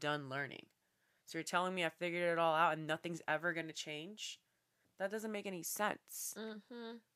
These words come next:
Speaker 1: We are ever evolving, and we should always continue to ask questions. And so many, so much of history has been changed and altered, and you've been lied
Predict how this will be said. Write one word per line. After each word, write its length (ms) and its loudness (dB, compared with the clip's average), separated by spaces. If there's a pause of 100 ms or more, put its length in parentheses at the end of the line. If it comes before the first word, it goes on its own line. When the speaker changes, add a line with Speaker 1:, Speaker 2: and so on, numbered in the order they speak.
Speaker 1:
We 160 2
are 140 6
ever 280 2
evolving, 800 -4 (680)
and 160 -6
we 60 -4
should 220 -6
always 320 4
continue 400 -8
to 120 -8
ask 240 -4
questions. 840 -8 (1600)
And 140 0
so 260 4
many, 500 2 (580)
so 380 2
much 180 2
of 100 0
history 480 -2
has 220 2
been 180 -6
changed 580 -6
and 220 -6
altered, 760 -2
and 180 -4 (320)
you've 160 -4
been 180 -2
lied 420 4